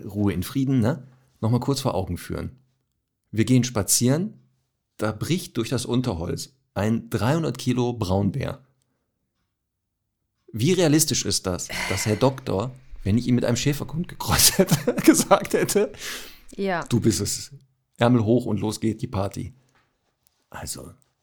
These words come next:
Speaker 1: ich weiß nicht. Also, wenn ich die Aufgabe hätte, züchte einen Bärenhund, äh, wickel einen Bärenhund, da kreuzt doch kein Pudel ein, oder?
Speaker 2: Ja, aber ich glaube,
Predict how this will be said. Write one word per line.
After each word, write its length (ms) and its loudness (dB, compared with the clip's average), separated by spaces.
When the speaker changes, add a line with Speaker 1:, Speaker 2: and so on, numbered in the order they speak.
Speaker 1:
ich 240 -18
weiß 300 -10
nicht. 200 -12
Also, 120 -6
wenn 160 -2
ich 140 -6
die 120 -2
Aufgabe 340 -2
hätte, 220 -4
züchte 380 -2
einen 400 -2
Bärenhund, 640 -4
äh, 180 -6
wickel 260 -2
einen 200 -2
Bärenhund, 680 -6
da 80 -10
kreuzt 340 -4
doch 80 -6
kein 220 -8
Pudel 420 -4
ein, 240 -12
oder? 160 -4
Speaker 2:
Ja, 360 -2
aber 220 -4
ich 200 -12
glaube, 640 -4